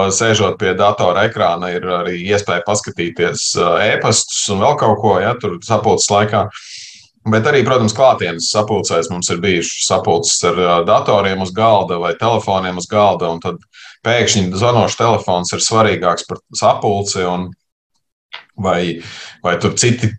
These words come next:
cilvēki, citi kolēģi ienāk sapulces telpā un kaut ko grib no tiem, kas ir sapulcē un tam līdzīgi. Un šīs, šīs ir, ā, šīs ir aktivitātes, kuras pirmkārt, ā, pagarina sapulces laiku, jo, ja mēs gaidām, kamēr viens runā pa telefonu, tad sapulce, protams, kad,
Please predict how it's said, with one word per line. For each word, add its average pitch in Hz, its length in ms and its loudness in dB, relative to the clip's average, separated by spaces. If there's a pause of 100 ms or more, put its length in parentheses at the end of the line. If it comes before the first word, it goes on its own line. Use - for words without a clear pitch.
(120)
cilvēki, 98 680 2
citi 113 300 2
kolēģi 104 500 4
ienāk 92 260 2
sapulces 110 460 0
telpā 107 360 4
un 90 100 -8
kaut 95 160 -4
ko 92 140 -2
grib 104 280 0
no 92 180 -2
tiem, 98 220 -2
kas 104 180 -4
ir 90 80 -2
sapulcē 101 640 2
un 90 100 -2
tam 104 180 2
līdzīgi. 90 440 -6 (420)
Un 107 160 4
šīs, 131 440 2
šīs 113 340 2
ir, 104 180 0
ā, 101 160 2 (480)
šīs 110 240 -2
ir 113 80 2
aktivitātes, 113 540 0
kuras 104 180 -6
pirmkārt, - 560 0
ā, 92 300 0
pagarina 107 400 0
sapulces - 580 -4
laiku, 90 400 0
jo, 120 160 0
ja 87 220 0
mēs 87 220 -4
gaidām, 98 380 0
kamēr 90 320 -2
viens 95 280 -4
runā 98 260 0
pa 87 120 -6
telefonu, 87 580 0
tad 85 140 -4
sapulce, 92 400 -2
protams, 90 320 -4
kad, 82 160 -6